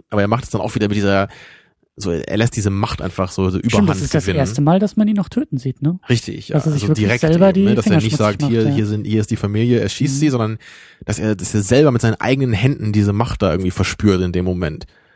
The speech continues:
Speaker 2: Mhm.
Speaker 1: Ja, und das, aber ganz am Ende finde ich's interessant, weil ich würde mir schon eben vorstellen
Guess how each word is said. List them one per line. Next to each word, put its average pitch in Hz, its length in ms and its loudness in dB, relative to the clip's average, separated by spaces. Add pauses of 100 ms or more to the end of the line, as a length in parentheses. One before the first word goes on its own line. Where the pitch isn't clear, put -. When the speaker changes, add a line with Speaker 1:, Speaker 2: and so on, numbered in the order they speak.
(180)
Speaker 2:
Mhm. 143 340 -2 (680)
Speaker 1:
Ja, 95 220 -4
und - 220 -10
das, - 320 -12 (720)
aber 117 100 2
ganz 175 160 2
am 151 60 2
Ende 180 160 4
finde 180 140 2
ich's - 80 0
interessant, 147 340 2
weil 107 120 2
ich - 120 -4
würde 185 120 4
mir 165 120 4
schon 180 180 2
eben 143 160 2
vorstellen 139 800 2